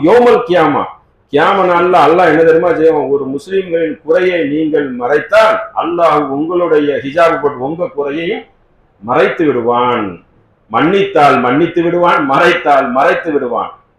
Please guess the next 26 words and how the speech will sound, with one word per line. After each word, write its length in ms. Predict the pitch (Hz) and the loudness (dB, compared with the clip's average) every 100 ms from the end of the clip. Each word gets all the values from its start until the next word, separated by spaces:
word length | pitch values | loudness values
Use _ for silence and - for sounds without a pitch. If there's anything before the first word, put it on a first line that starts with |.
| _ _ | _ _
ஒரு 200 | 135 147 | 0 0
மூமி-, 280 | 160 190 165 | 2 0 0
மூமினுடைய 680 | 147 196 190 180 160 147 - | 0 2 0 0 2 0 0
குறையை 500 | 147 165 180 170 135 | 0 2 2 2 0
நோண்டி 480 | 139 175 180 185 156 | 0 -2 -2 -2 0
நோண்டி 320 | 170 196 185 - 135 | -2 -2 -6 -2 0
ஆராயாதீர்கள் 1000 | 180 196 180 151 139 123 113 120 123 110 - _ _ _ _ - | 4 4 4 4 0 -4 -2 -2 0 -4 -10 _ _ _ _ -12
என்றெல்லாம் 600 | 117 120 117 113 143 160 | -10 -6 -4 -4 -4 -4
நபி 140 | 120 | -8
ஸல்லல்லாஹு 200 | 113 113 | -8 -4
அலைஹி 120 | 113 | -4
வஸல்லம் 120 | - 135 | -6 -12
நமக்கு 420 | 107 104 156 - _ _ _ | -16 -14 -14 -14 _ _ _
கட்டளை 400 | 113 110 135 123 | -8 -4 0 0
இடுறாங்க. 380 | 107 107 101 92 _ _ - _ _ _ _ _ _ | -2 -4 -10 -14 _ _ -20 _ _ _ _ _ _
அப்ப 200 | 147 160 | -6 -2
இதெல்லாம் 380 | 156 165 185 165 | 2 2 2 2
அதோட 180 | 170 175 | 2 0
சேர்ந்தது 480 | - 175 190 185 | 0 0 2 2
தானே. 200 | 160 156 127 - - _ _ _ | 2 0 -2 -10 -20 _ _ _
சொல்ல 400 | _ 147 185 208 | _ -2 0 0
விருப்பம் 480 | 180 165 185 185 180 | 0 0 0 -2 -2
இல்லை 200 | 170 170 | 0 2
என்றாலும் 460 | 165 160 165 165 185 | 2 0 2 2 2
என்ன 160 | 170 | -2
செய்யக்கூடாது? 720 | 151 175 165 170 165 143 113 | -2 -4 -2 2 2 2 -2